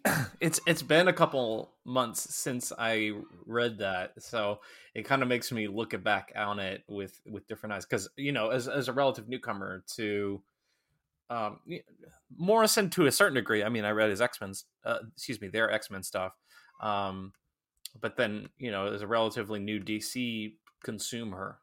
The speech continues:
um, I didn't really make those connections. So that's, that definitely, uh, pun intended, colors, uh, my opinion of the situation now. <laughs>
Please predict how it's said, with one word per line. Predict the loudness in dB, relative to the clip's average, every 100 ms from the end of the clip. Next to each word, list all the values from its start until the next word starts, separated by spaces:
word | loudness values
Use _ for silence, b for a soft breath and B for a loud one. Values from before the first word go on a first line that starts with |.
| _
um, | -10 -8 -10 -10
I | -8
didn't | -6 -6
really | -6 -6
make | -10 -10
those | -10 -10
connections. | -10 -10 -14 -16 -14
So | -10 -12
that's, | -12 -14 -12
that | -14 -14 _
definitely, | 2 2 -6 -6 -4 -2 -2 -6 b b b b b b -2
uh, | -2
pun | 4 4 4
intended, | 0 -2 -2 -6 -2
colors, | 0 2 0 -2 -4 -8 -12 _ _ _ -4
uh, | -2 -2 -2
my | -4 -6
opinion | -6 -6 -6 -8
of | -10
the | -12
situation | -14 -12 -10 -10 -10
now. | -10 -10
<laughs> | -14